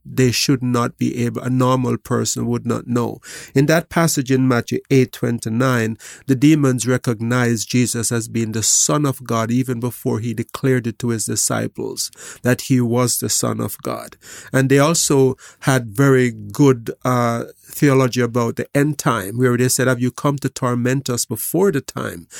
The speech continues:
So, uh, some, in cases of demon possession, one, uh, therapist told me of an incident where he was dealing with someone who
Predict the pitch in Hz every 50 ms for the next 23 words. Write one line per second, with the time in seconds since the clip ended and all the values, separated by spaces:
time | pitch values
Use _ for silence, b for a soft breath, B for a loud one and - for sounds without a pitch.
0 | B B B B B - 160 147 147 147 - 135 131 - - 156 156 170 147 -
1 | - 143 139 139 - 151 160 160 - 165 131 139 131 131 123 117 117 131 135 131
2 | 131 123 117 - 123 113 - 123 120 - - 123 117 120 120 113 B B B B
3 | B B B 135 131 135 135 135 135 135 131 127 127 127 123 123 - - - 135
4 | 127 123 123 120 120 - - 151 135 131 131 - 131 117 - - - 131 123 120
5 | 123 120 120 113 120 117 127 127 139 - - 127 120 120 117 117 110 - 123 117
6 | 117 113 117 110 107 117 123 131 135 131 120 117 117 107 - - 123 117 117 117
7 | 117 113 110 104 120 117 113 107